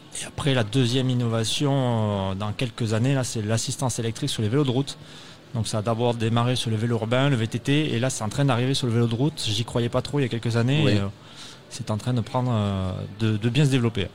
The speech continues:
Speaker 2: C'est en train de bien se développer.
Speaker 1: Ouais.
Speaker 2: Euh, les, les réfractaires un petit peu au, à la V A E, euh, tout ça va évoluer ou, euh ?
Speaker 1: Oui, je pense, il y a, bah, c'est un peu comme les freins à disque. Il y avait
Speaker 2: Ouais.
Speaker 1: vraiment des réfractaires parce qu'ils n'avaient pas testé.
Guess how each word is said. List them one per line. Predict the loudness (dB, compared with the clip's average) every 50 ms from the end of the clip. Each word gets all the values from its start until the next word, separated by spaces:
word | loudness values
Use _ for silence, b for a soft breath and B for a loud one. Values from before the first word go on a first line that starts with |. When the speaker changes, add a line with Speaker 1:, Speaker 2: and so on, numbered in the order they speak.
| -10
Speaker 2:
C'est | -8 -6
en |
train | -4 2 4
de | 4
bien | 6 4
se | 4 4
développer. | 2 2 0 0 0 2
Speaker 1:
Ouais. | 2 2 2 0 -6 -20 B B B B B B B B B B B B
Speaker 2:
Euh, | -2 0 2 2 4 2 2 0 -2 0
les, | 0 2 4 4 6 6 6 6 6 6 6 4 4 4 4 2 0 -2 -2
les | 0 0 2
réfractaires | 2 0 -2 -2 -2 -4 -4 -2 0 0 2 2
un | 0 -2
petit | -2 -4 -6 -8
peu | -2 0 2
au, | 2 2 2 2 2 2 2
à | 2 2
la | 2 0
V | 0 0 2 4
A | 4
E, | 4
euh, | 4 2 2 0 -2 -2 -2 -4 -6
tout | -8
ça | -4 -2 -2 0
va | 2 2 2
évoluer | 2 2 2 2 2 2 2 2 4 4 4 6 4
ou, | 4 4 2 2 2 4
euh ? | 4 4 4 2 2 0 0 -2 -2 -4 -6 -8 -10 -12 B B B B B B B B B 2
Speaker 1:
Oui, | 4 4 4
je | 2
pense, | 4 4 4 4 4 2
il | 0 0 2
y | 2
a, | 2 2 4 2 2 2 0 0 0
bah, | -2 -2
c'est | -4 -4 -4
un | -2
peu | 2 2 4
comme | 4 6 4
les | 4 4
freins | 2 2 0
à | 2
disque. | 2 0 0 -2 -4
Il | -2 0
y |
avait | 2 2
Speaker 2:
Ouais. | 4 4 2
Speaker 1:
vraiment | 2 2 2 2 2
des | 2
réfractaires | 0 0 -2 -2 -4 -4 -4 -2 0 -2 -2
parce | -2 -4 -6 -6 -4
qu'ils | -2 0 0 2 2
n'avaient | 0 0 0
pas | -2 -2
testé. | -2 -2 -2 -2 -2 -4